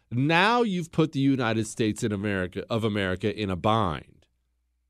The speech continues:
You see, the Canadians know about it. It's in the Canadian newspapers that this invasion's coming. I mean that kind of know about it.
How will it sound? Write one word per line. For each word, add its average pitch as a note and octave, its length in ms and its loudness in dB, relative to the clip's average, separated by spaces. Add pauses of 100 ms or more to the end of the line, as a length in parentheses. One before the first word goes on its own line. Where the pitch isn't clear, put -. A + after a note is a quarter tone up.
(260)
You D#3+ 100 4
see, E3+ 240 2
the D3 120 4
Canadians F3 680 2
know G2 220 4
about F2 300 2
it. B2 100 0
It's E3 220 2
in A3+ 240 0
the G#3+ 80 4
Canadian F#3 680 2
newspapers B2+ 800 2
that D3 160 4
this D#3+ 220 2
invasion's D3+ 680 2
coming. A#2 520 2
I D3 240 2
mean F3 220 4
that E3+ 220 4
kind F#2+ 280 0
of E2+ 120 -4
know E2 200 0
about C2 280 -4
it. - 140 -14